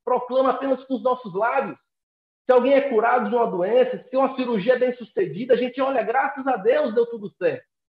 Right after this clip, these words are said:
Mas no íntimo, muitas vezes, a pessoa está pensando, é, "Olha, eu paguei os melhores médicos.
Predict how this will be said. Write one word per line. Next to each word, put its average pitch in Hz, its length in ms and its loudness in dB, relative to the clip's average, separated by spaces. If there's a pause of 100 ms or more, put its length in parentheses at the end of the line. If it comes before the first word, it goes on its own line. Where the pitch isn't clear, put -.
(220)
Mas 139 160 -10
no 269 140 0
íntimo, 285 400 2
muitas 247 380 -2
vezes, 190 320 4 (600)
a 135 60 -10
pessoa 190 300 2
está 214 160 0
pensando, 208 460 -2
é, 196 80 0
"Olha, 220 240 2
eu 208 80 2
paguei 190 340 0
os 214 160 2
melhores 190 400 -2
médicos. 139 480 -6